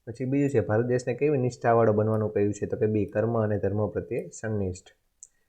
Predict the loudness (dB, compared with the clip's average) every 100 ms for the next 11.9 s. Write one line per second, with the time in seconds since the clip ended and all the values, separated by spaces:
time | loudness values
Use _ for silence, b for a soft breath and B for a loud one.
0 | b -14 -8 -4 -2 0 2 2 2 2
1 | 2 2 0 -2 0 -2 -2 -2 -4 -2
2 | -4 -6 -6 -8 -6 -6 -6 -8 -6 -4
3 | -4 -2 -4 -4 -4 -2 0 0 -2 -6
4 | _ _ _ -6 -6 -4 -6 -4 -6 -6
5 | -12 _ -20 b b b _ -10 -8 -2
6 | -2 2 2 2 2 2 2 0 0 0
7 | 0 0 -2 -4 -2 0 0 0 2 2
8 | 2 -2 -2 -8 -6 -4 -2 0 -2 -2
9 | -6 -4 -6 -2 0 0 0 -2 -4 -10
10 | _ _ _ _ -4 2 4 2 0 -4
11 | -8 -10 -6 -4 -2 -2 -2 0 -2